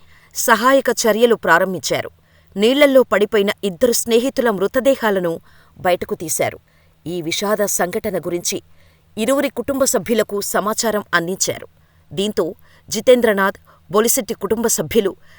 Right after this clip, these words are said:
కన్నీరు మున్నీరయ్యారు. ప్రస్తుతం బొలిశెట్టి, జితేంద్రనాథ్ మృతదేహాలను భారత్కు తరలించేందుకు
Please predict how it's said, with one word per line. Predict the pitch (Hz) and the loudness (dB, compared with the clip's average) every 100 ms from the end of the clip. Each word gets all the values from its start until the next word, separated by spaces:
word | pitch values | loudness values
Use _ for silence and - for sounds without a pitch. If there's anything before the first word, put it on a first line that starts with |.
| _ - | _ -2
కన్నీరు | 208 233 269 240 | 0 2 2 0
మున్నీరయ్యారు. | 190 202 233 180 117 95 - _ _ _ - | -2 0 2 2 0 -6 -12 _ _ _ -2
ప్రస్తుతం | 254 - 294 240 240 | 0 0 2 2 2
బొలిశెట్టి, | 180 214 233 226 - 208 220 - | 0 0 2 -2 0 -6 -6 -12
జితేంద్రనాథ్ | 151 208 240 226 196 185 190 - - | -8 0 2 2 0 2 0 -2 -6
మృతదేహాలను | 185 214 262 247 202 190 175 165 - - - - | -4 0 2 2 2 0 0 -4 -12 -20 -20 -8
భారత్కు | 180 226 269 247 226 | 2 4 4 -2 -2
తరలించేందుకు | - 190 208 220 - 196 185 196 | 2 2 2 0 0 0 -2 -2